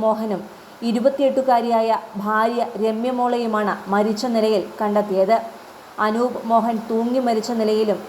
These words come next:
ഭാര്യ രമ്യ കിടക്കയിൽ മരിച്ച നിലയിലുമാണ് കണ്ടെത്തിയത്. ഇവരുടെ അഞ്ചു വയസ്സുള്ള മകൾ ആരാധ്യയുടെ കരച്ചിൽ കേട്ട അയൽവാസികൾ എത്തിയപ്പോഴാണ് തൂങ്ങി നിൽക്കുന്ന അനൂപ് മോഹനെയും അതിനടുത്തുള്ള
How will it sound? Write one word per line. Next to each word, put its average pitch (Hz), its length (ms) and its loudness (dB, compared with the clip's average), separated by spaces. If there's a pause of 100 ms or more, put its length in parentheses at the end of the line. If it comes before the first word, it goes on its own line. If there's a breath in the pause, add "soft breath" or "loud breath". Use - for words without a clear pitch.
(360)
ഭാര്യ 220 360 2 (180)
രമ്യ 214 380 0 (320)
കിടക്കയിൽ 233 480 -2 (160)
മരിച്ച 220 300 0 (100)
നിലയിലുമാണ് 220 580 0 (160)
കണ്ടെത്തിയത്. 196 560 2 (680 loud breath)
ഇവരുടെ 302 340 4 (160)
അഞ്ചു 247 320 -4
വയസ്സുള്ള 262 400 0 (120)
മകൾ 233 220 0 (240)
ആരാധ്യയുടെ 240 640 0 (120)
കരച്ചിൽ 226 460 0
കേട്ട 240 220 2 (260)
അയൽവാസികൾ 233 720 0
എത്തിയപ്പോഴാണ് 220 680 -2 (680)
തൂങ്ങി 254 360 2
നിൽക്കുന്ന 233 320 0 (180)
അനൂപ് 233 320 0
മോഹനെയും 220 460 0 (160)
അതിനടുത്തുള്ള 233 540 0